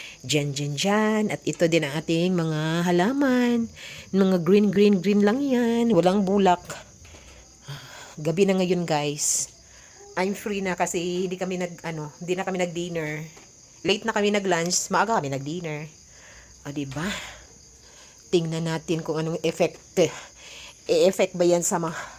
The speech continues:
sa plano nating magda-diet, guys? Tingnan lang natin. O, di ba? Kahit gabi na, o, di ba? Napakaganda tingnan ng ating mga halaman. Malalaking dahon, guys, oh.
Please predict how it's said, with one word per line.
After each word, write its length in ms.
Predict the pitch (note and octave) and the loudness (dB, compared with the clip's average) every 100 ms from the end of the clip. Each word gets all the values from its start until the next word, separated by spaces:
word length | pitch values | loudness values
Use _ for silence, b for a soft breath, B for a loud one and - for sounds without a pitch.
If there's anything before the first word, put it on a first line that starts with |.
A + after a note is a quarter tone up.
| B B B | B B B
sa 160 | - F3 | -4 0
plano 320 | F3 E3+ F3 | 4 4 4
nating 360 | E3+ E3 E3+ E3+ | 2 2 0 2
magda-diet, 800 | D#3+ D3+ D#3+ D3 D3 D3 D3 B2 | 0 2 0 2 2 2 -2 -6
guys? 560 | C3 B2+ C#3 - - F3 | -4 -4 0 0 0 0
Tingnan 440 | E3+ D#3+ D3+ D3 | -2 -2 -2 -4
lang 160 | C#3+ C#3 | -4 -6
natin. 400 | C3+ C#3 C3+ C#3 B B B B | -6 -8 -8 -10 B B B B
O, 80 | - | -8
di 80 | D#3 | -4
ba? 160 | E3+ F3 | -4 0
Kahit 240 | E3+ E3+ | 0 0
gabi 360 | D3 F3 F3 E3+ | 2 2 4 2
na, 160 | G#3+ C4 | 2 0
o, 80 | |
di 120 | E3 C#3+ | -4 -4
ba? 200 | G#3+ A3 | -4 -4
Napakaganda 560 | F3+ - D3+ D#3+ E3 | -6 -6 -4 -2 -2
tingnan 400 | - D#3+ D#3+ D#3+ | -2 -2 0 -2
ng 40 | D3 | -4
ating 240 | D3+ E3 | -4 -4
mga 240 | D#3+ D3+ D#3 | -2 -2 0
halaman. 560 | D#3+ D3 D3+ D#3+ C#4+ - B B B B - | 2 2 2 0 -2 -6 B B B B -8
Malalaking 600 | D#3+ D#3 D#3 D#3+ F3 D3+ | -2 0 0 -2 -2 2
dahon, 360 | D3+ D#3 A#3+ | 0 0 -2
guys, 240 | G#3+ C4 G3 | 2 2 0
oh. 120 | C#3+ | -2